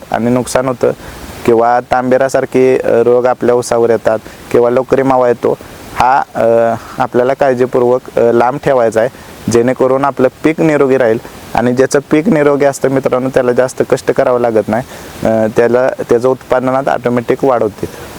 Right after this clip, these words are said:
तर मित्रांनो, आजची ही जी पंचसूत्री आहे, ह्याच्यामध्ये प्रत्येक सूत्र महत्त्वाचं आहे आणि ह्या पाच सूत्रांचा जर तुम्ही व्यवस्थित विचार केला आणि अवलंब आपल्या शेतीमध्ये केला आणि योग्य पद्धतीने जर नियोजन केलं,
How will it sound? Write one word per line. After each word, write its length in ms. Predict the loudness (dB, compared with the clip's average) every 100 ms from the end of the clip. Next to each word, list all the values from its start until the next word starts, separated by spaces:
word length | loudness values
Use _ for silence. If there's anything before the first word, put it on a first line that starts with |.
| -4 0
तर 120 | 2
मित्रांनो, 400 | 0 2 2 2
आजची 320 | 0 0 2
ही 180 | 4 4
जी 160 | 2
पंचसूत्री 640 | 2 0 0 -2 0 0 2
आहे, 120 | 0 -4 -20 -20 -20 -18 -18 -16 -16 -10 -4
ह्याच्यामध्ये 460 | 0 0 0 0
प्रत्येक 400 | 0 -2 0 -2
सूत्र 280 | 0 0 2
महत्त्वाचं 460 | 0 0 0 0 -2
आहे 140 | -6 -16 -20 -6
आणि 140 | -2 0
ह्या 100 | 0
पाच 320 | 0 -2 0
सूत्रांचा 440 | 0 2 0 0
जर 160 | 0 0
तुम्ही 300 | 2 2 4
व्यवस्थित 580 | 4 4 2 0 0 2
विचार 340 | 0 0 0
केला 300 | 2 2 0 -4 -12 -18 -18 -6
आणि 280 | -2 0 -2
अवलंब 460 | 0 0 2 2 0
आपल्या 260 | 0 0 0
शेतीमध्ये 460 | 0 0 0 0
केला 300 | 0 0 0 -4 -12 -6
आणि 180 | 0 2
योग्य 240 | 2 2
पद्धतीने 580 | 0 0 0 0 0 2
जर 160 | 2
नियोजन 360 | 2 0 2 0
केलं, 260 | 0 0